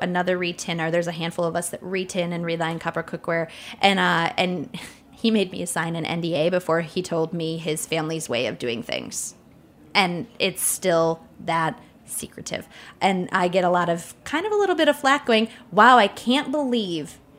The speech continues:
you're showing what you do in your shop on YouTube. Like, you're giving away your trade secrets." And I'm like,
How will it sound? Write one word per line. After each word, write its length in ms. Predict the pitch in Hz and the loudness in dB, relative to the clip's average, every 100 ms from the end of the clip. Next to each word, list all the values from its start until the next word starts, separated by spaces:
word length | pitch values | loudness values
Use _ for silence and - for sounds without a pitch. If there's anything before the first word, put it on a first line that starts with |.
| - | -16
you're 280 | 190 202 214 | -2 0 2
showing 680 | 214 - 320 233 165 165 185 - - | 0 -2 0 0 0 -4 -6 -12 -8
what 240 | 202 214 202 | 2 2 2
you 140 | 202 | -2
do 500 | 170 208 190 117 - - - | 2 4 4 2 -4 -10 -6
in 120 | 202 | -2
your 140 | 233 269 | -2 -2
shop 480 | - 254 143 - - - | 0 0 0 -2 -6 0
on 180 | 190 180 | 0 0
YouTube. 460 | 165 156 - 76 - - - - | -6 -6 -6 -8 -10 -20 -12 -2
Like, 200 | 185 185 | -2 0
you're 180 | 208 202 | 0 0
giving 360 | 180 202 202 | 0 0 0
away 260 | 226 208 165 | 0 0 -2
your 100 | 170 | -4
trade 300 | - 175 175 | -4 -4 -4
secrets." 560 | - 339 147 82 - - | -6 -6 -4 -4 -4 2
And 160 | 226 214 | 4 6
I'm 160 | 220 | 4
like, 200 | 220 208 | 4 2